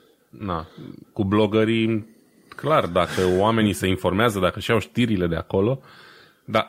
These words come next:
asta e, e foarte ok pusă problema așa, unde faci diferența? Trebuie să fii afiliat, trebuie să, nu știu, ai diplomă de jurnalist ca să fii considerat site de știri.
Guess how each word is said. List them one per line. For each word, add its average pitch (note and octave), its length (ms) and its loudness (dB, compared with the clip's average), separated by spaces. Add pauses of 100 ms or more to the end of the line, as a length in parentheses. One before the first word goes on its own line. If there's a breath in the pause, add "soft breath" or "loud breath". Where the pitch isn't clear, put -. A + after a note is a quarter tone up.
asta A#2+ 320 -2
e, F2 200 0 (120)
e G#2+ 260 -2
foarte A2 600 0
ok G#2+ 260 -2
pusă - 260 -4
problema F#2+ 420 0
așa, F#2 220 2
unde G#2 240 2
faci G2+ 200 0
diferența? G2 480 -2
Trebuie F#2 220 0
să F#2+ 100 -4
fii G#2+ 160 -2
afiliat, F#2 500 0
trebuie F#2+ 140 -2
să, F2+ 240 -2 (140)
nu G2 200 -2
știu, - 300 -10 (540 loud breath)
ai G2+ 140 2
diplomă A2 460 2
de F#2+ 120 2
jurnalist F#2 640 0
ca F#2+ 140 0
să G2+ 120 -4
fii G#2 180 -4
considerat F#2+ 560 0
site G#2 180 -2
de F2 140 -2
știri. F#2 460 -2